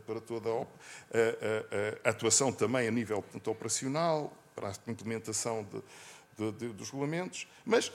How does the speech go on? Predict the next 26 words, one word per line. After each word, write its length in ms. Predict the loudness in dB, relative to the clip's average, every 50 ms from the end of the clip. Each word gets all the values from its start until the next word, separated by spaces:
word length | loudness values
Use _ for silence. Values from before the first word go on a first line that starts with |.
| 0 4
bem 120 | 6 8
sabemos 420 | 8 8 8 8 6 6 4 2 2
que 120 | 2 2
a 40 | 2
realidade 560 | 4 4 4 4 4 6 6 6 6 6 4 2 0
não 120 | 2 2
é 40 | 2
assim 180 | 2 2 0
tão 180 | 0 -2 -2 -4
simples, 400 | -2 -4 -4 -6 -8 -10 -12 -16 -16 _ -20 -20 -20 -18 -16 -16 -14 -16 -16 -18 -12 -6
que 80 | -4
o 20 | -4
espaço 360 | 2 6 6 6 6 6 4
digital 480 | 2 0 0 0 2 4 4 4 4
tem 140 | 2 0 -2
a 40 | 0
sua 240 | -2 -2 -2 -4 -2
complexidade 680 | -2 -2 0 0 -2 -2 -2 -2 -2 0 0 0 -2 -2 0
própria, 540 | 2 4 4 2 2 -2 -4 -4 -4 -4 -8 -10
com 160 | -8 -8 -6 -6
dinâmicas 520 | -4 -4 -4 -4 -6 -6 -8 -8 -8 -8
de 60 | -8
funcionamento 540 | -10 -10 -8 -6 -4 -4 -4 -4 -4 -6 -8
que 60 | -8
estão 180 | -6 -4 -2 0
além 400 | 2 4 4 4 4 2 -2